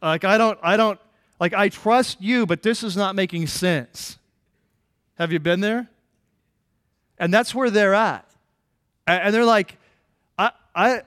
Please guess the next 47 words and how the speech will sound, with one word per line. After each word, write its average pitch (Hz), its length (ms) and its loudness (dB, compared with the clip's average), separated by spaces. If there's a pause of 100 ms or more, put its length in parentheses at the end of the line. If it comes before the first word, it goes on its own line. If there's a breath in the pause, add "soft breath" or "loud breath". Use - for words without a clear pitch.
(120)
I 202 80 2
don't 262 140 2
think 220 140 0
they 220 60 6
had 208 100 4
a 175 40 0
clue 247 400 0
what 202 140 2
he 156 80 0
was 135 160 -8
talking 147 320 -2
about, 143 180 -4
this 135 180 -12
eat 196 200 -4
the - 60 -8
flesh, 175 440 -2
drink 185 280 -4
the 165 60 -8
blood 160 380 -2
thing, 180 220 -2
but 160 140 -4
what 185 180 -2
they 170 160 -2
knew 170 480 0 (520)
is 156 140 -4
that 151 120 -6
he 170 100 -2
was 160 180 -6
the 156 80 -6
real 143 220 -4
deal 120 340 -10 (960)
and 143 100 -6
that 156 100 -2
he 160 60 -2
was 151 140 -4
the 147 60 -10
one 151 120 -4
that 143 60 -8
could 147 100 -12
be 131 60 -8
trusted. - 480 -6
And 151 120 -10
so 165 220 -2
here's 190 220 -2
what 180 100 -6
they 139 100 -12
say. 143 460 -4